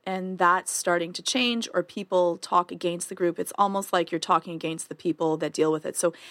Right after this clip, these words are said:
anything that you feel exceptionally strongly about, if anyone speaks against that, we take, like, it's almost like a video game, t-, we take psychic damage from <laughs> that.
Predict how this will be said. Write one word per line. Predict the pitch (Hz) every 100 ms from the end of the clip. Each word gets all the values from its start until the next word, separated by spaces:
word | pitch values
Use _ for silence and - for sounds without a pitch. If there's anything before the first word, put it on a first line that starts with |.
| -
anything | 240 254 262 233
that | 220 -
you | 190
feel | 190 - 180 175
exceptionally | 165 - 190 - - 175
strongly | 165 - 160 160 156
about, | 151 151 147 - _ - - -
if | 202 185 -
anyone | 208 226 240 220 208 202 202 _ _
speaks | - - 220 202 - -
against | 175 165 180 226 247 -
that, | 165 156 156 _ _ _ _
we | 190 208 226 220
take, | 214 220 185 180 185 - _ _
like, | 185 185
it's | 185
almost | 196 196
like | 190
a | 185
video | 185
game, | 180 170
t-, | -
we | 202
take | 196 202
psychic | - 185 170 156
damage | 151 147 147 -
from | -
<laughs> | 185 -
that. | 208 -